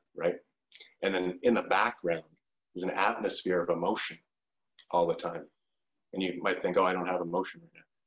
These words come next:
You might be feeling peacefulness or equanimity, but you always have thoughts and emotion in the background. And you can turn it off and on, that thought, if you wish.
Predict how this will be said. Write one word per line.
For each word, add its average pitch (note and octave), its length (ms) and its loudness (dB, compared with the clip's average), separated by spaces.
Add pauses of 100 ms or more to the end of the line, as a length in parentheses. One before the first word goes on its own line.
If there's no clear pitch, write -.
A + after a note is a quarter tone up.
(100)
You G#2 80 -6
might G2+ 140 4
be F#2+ 140 -4
feeling F2 300 -2
peacefulness - 760 -6 (800)
or F2+ 140 6
equanimity, F2 680 0 (540)
but G2 100 4
you G2+ 100 6
always G2+ 240 6
have F#2+ 220 0
thoughts F#2 480 4
and F#2+ 180 -4
emotion F2+ 520 0
in E2+ 80 0
the E2 80 -4
background. F#2 500 -2 (1120)
And G#2 140 2
you G2+ 60 0
can - 160 -4
turn G#2 220 0
it G2+ 120 0
off F#2+ 200 2
and G2 100 0
on, G2+ 160 2
that F2 200 -6
thought, F2 240 -6
if - 160 -18
you - 140 -20
wish. - 300 -18